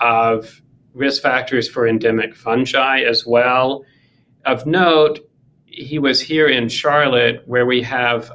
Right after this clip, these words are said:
a little bit of histoplasma from time to time, but he was from Central America, where there's sort of increasing rates of histoplasma. So we might think about that. We might ask about family history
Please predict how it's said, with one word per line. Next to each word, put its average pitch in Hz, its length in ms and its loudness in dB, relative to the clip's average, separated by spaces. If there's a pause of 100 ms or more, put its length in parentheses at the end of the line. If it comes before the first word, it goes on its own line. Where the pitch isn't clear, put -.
a 131 60 -2
little 202 420 0
bit 117 460 0
of 120 160 -4 (280)
histoplasma 113 960 -4
from 117 220 -8
time 113 240 -6
to 110 80 -4
time, 107 480 -10 (480)
but 139 460 0 (560)
he 135 220 -4
was 123 200 0
from 147 320 0
Central 123 400 -2
America, 135 760 0
where 120 180 0
there's 113 340 0
sort 117 220 0
of 113 140 -4
increasing 127 600 -2
rates 104 600 -6
of 120 140 -16
histoplasma. 113 800 -8
So 131 120 -6
we 120 80 0
might 120 380 -4
think 120 200 -6
about 104 340 -8
that. 147 320 0
We 127 100 0
might 117 220 2
ask 117 260 -2
about 110 320 -4
family 165 600 0
history 147 840 0